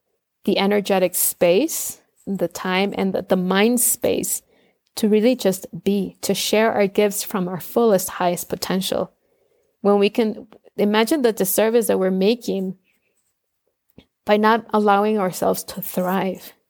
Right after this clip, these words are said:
and just staying in this constant survival mode. That's why I feel that this is so important, because what I see is not just for me, it's not just for my clients. What I see is, like, it's a huge mind shift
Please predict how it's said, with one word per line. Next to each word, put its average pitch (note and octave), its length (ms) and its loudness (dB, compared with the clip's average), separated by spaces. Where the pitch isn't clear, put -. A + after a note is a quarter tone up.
and F#3+ 140 -2
just G3+ 180 0
staying G#3 260 2
in G3 120 2
this G3 140 0
constant F#3+ 440 -4
survival F#3+ 680 -2
mode. - 320 -8
That's A#3+ 300 2
why C#4+ 220 4
I G#3+ 180 0
feel A#3 240 0
that G#3 160 -2
this A3 180 -4
is A3 80 -6
so - 260 0
important, G3 800 -8
because A#3 560 0
what A3 260 2
I A#3 120 4
see C#4 200 -4
is C#4+ 160 0
not G#3+ 180 0
just G3 240 -4
for F#3 160 0
me, G3 300 2
it's A3+ 180 -4
not F#3+ 200 -2
just F#3 220 -2
for F3+ 120 -2
my E3+ 140 -2
clients. G#3 500 -4
What G3 180 0
I F#3 80 4
see A3 280 0
is, A#3 180 0
like, F3+ 240 0
it's - 240 -2
a G3+ 60 4
huge C#4 440 0
mind F#3+ 520 -2
shift - 420 -6